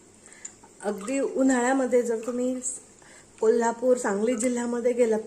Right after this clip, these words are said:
तर तुम्हाला प्रत्येकाच्या घरी मठ्ठा, ज्वारीची किंवा नाचणीची आंबील,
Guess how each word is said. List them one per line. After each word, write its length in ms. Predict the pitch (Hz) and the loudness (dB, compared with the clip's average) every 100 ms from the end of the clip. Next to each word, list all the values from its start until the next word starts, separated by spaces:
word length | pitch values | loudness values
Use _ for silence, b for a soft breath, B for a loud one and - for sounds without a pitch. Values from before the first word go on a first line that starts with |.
| - | -4
तर 100 | 220 254 | -4 -2
तुम्हाला 300 | 226 220 233 | -4 -4 -6
प्रत्येकाच्या 680 | 226 226 - 240 240 233 | -6 -8 -2 -2 0 -2
घरी 240 | 240 220 220 - B B B - | 0 0 -2 -8 B B B 0
मठ्ठा, 1040 | 262 254 - - - - 240 220 220 220 220 220 214 - - B B B B B B - 226 | 2 2 -2 -16 -14 -4 0 0 0 -2 -4 -6 -10 -14 -16 B B B B B B -10 2
ज्वारीची 580 | 240 226 262 - 262 247 | 4 4 2 0 -4 -4
किंवा 280 | 247 240 | 0 0
नाचणीची 640 | 240 220 220 214 233 220 226 - | 2 0 -2 -4 -4 -4 -6 -4
आंबील, 880 | 202 214 214 214 220 220 220 214 | -2 0 0 0 0 2 4 4